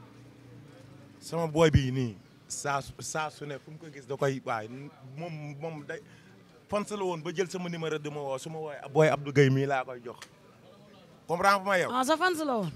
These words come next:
Speaker 1: Fans la.
Speaker 2: Mu dem ba bëgg a bëre ak yow?
Speaker 1: Non, fans la bëgg a bëre ak man,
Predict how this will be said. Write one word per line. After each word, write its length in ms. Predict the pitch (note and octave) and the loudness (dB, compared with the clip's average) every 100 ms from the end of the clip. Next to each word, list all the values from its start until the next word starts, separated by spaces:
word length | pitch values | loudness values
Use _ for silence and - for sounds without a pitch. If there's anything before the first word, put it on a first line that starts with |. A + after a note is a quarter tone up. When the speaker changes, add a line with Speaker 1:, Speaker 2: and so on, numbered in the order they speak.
| - - - | -10 -20 -16
Speaker 1:
Fans 180 | C3+ D#3+ B3+ | -14 -12 -14
la. 80 | - - - - - - G#3+ | -16 -20 -20 -20 -20 -12 -4
Speaker 2:
Mu 80 | B3+ | 0
dem 140 | C4+ | 2
ba 80 | B3 | 2
bëgg 160 | C#4 | 0
a 60 | C#4 | 2
bëre 160 | A#3+ A3 | 2 0
ak 60 | |
yow? 120 | G3 D3+ D3 | -2 -4 -8
Speaker 1:
Non, 180 | G#3 D3 - | -10 -10 -10
fans 160 | G#3+ A#3+ | -12 -12
la 60 | B3 | -10
bëgg 160 | F3+ F#3+ | -6 -6
a 40 | |
bëre 180 | F#3+ G#3 | -4 -6
ak 20 | G#3+ | -6
man, 200 | A3+ | -10